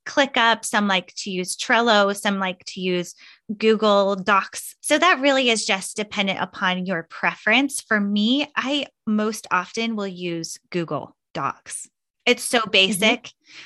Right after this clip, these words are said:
Speaker 1: but, like, for me,
Speaker 2: Mm-hmm.
Speaker 1: that's what I like. So typically I will do shared emails that they then put into shared docs, and we will have task lists with notes next to them. And it's not one of your fancy, like,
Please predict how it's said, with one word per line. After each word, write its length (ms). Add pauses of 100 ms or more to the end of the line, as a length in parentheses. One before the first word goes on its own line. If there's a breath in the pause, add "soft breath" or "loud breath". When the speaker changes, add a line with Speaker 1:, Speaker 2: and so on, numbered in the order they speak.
(120)
Speaker 1:
but, 160
like, 240
for 220
me, 240
Speaker 2:
Mm-hmm. 80
Speaker 1:
that's 260
what 160
I 140
like. 420 (380 soft breath)
So 240
typically 800
I 220
will 580 (120)
do 600 (260)
shared 560
emails 440
that 260
they 180
then 240
put 280
into 560 (320)
shared 360
docs, 480
and 240
we 160
will 200
have 420 (380 loud breath)
task 340
lists 380
with 200
notes 400
next 260
to 100
them. 320 (320 loud breath)
And 120
it's 200
not 280
one 140
of 100
your 140
fancy, 480
like, 320